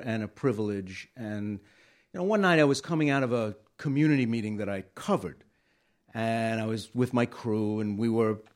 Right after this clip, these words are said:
packing up and putting the stuff back in the truck.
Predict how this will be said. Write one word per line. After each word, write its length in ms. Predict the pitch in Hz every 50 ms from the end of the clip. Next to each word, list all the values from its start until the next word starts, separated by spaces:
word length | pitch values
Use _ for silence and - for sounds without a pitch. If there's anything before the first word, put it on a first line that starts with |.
| _ -
packing 360 | - 123 131 - 127 107 101
up 320 | 101 104 104 101 - -
and 300 | 113 104 104 101 - -
putting 180 | - 131 - 127
the 80 | 113 107
stuff 340 | - - 120 113 110 -
back 220 | - 110 107 - 120
in 60 | 107
the 80 | 98 -
truck. 420 | - - - 98 92 92 -